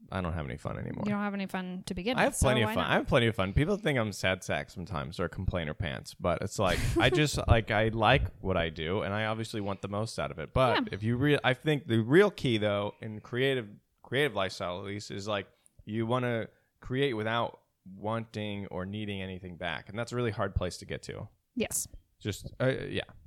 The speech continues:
Speaker 1: So, um, that
Speaker 2: Wh-
Speaker 1: feels like we caught up. My mom
Speaker 2: Um,
Speaker 1: also emailed us.
Speaker 2: Yeah, your mom, um, also talked about traveling and wanting to see the Vatican City.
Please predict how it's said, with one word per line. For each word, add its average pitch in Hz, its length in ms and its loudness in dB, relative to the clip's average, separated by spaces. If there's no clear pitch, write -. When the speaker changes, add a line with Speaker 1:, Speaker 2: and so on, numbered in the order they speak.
Speaker 1:
So, 90 320 -2
um, 120 340 -2
that - 160 6
Speaker 2:
Wh- - 20 -8
Speaker 1:
feels 339 180 -2
like 160 120 -2
we 120 100 -4
caught 87 260 0
up. 113 280 0
My 135 120 0
mom 151 240 8
Speaker 2:
Um, 135 40 4
Speaker 1:
also 120 320 2
emailed 82 420 -4
us. 226 80 4
Speaker 2:
Yeah, 202 160 10
your 214 160 2
mom, 226 420 2
um, 208 340 0
also 202 680 0
talked - 180 -6
about - 160 -8
traveling 190 480 -4
and 180 140 -8
wanting 175 280 -10
to 180 100 -8
see 180 140 -8
the 180 80 -12
Vatican 180 400 -8
City. 180 640 -8